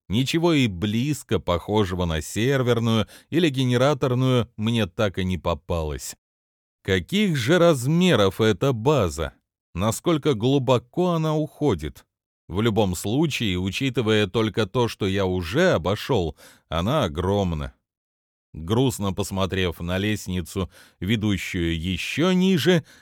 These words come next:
захожу на этаж и приступаю к его обходу. «Интересно», слегка удивлённо шепчу, когда, зайдя в первую попавшуюся дверь,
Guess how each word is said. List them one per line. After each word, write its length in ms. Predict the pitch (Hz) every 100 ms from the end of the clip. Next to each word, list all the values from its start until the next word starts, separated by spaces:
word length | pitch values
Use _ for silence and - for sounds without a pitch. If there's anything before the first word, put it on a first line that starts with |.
| -
захожу 520 | 85 120 147 120 131
на 220 | 95 87
этаж 460 | 87 - 185 185 -
и 140 | 214
приступаю 920 | 175 151 120 - 110 - 160 147 107 85
к 60 |
его 300 | 95 90 92
обходу. 720 | 80 - - - 92 73 65 - _ _ _ _ _ _ _ _ _ _ _ -
«Интересно», 1300 | 101 117 113 180 175 147 139 120 - 131 151 165 - _ _ -
слегка 540 | 131 131 127 - 117
удивлённо 680 | 110 107 113 110 101 87 95
шепчу, 640 | - 107 - - 135 185 - - -
когда, 360 | - 101 139 196
зайдя 420 | 160 143 127 139
в 40 | -
первую 500 | 143 135 113 113 107
попавшуюся 880 | 113 123 113 - 107 98 - 92
дверь, 360 | 82 117 180